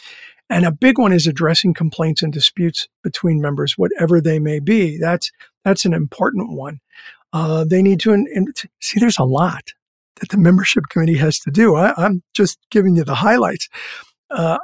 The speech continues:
enforce the attendance policy. Enforce the non-discrimination policy of B N I. That's very important.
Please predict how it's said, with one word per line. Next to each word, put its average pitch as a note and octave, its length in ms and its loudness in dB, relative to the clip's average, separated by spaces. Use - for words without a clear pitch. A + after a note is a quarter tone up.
enforce G#3+ 460 4
the F#3+ 160 0
attendance F3+ 560 0
policy. A3 600 -4
Enforce C4+ 640 0
the C4+ 100 0
non-discrimination B3 1500 2
policy C#3+ 760 -6
of D3 180 -8
B D#3 140 0
N C#3 80 -6
I. D3 220 -6
That's D#4 260 -6
very C#4 260 -2
important. G3 540 -4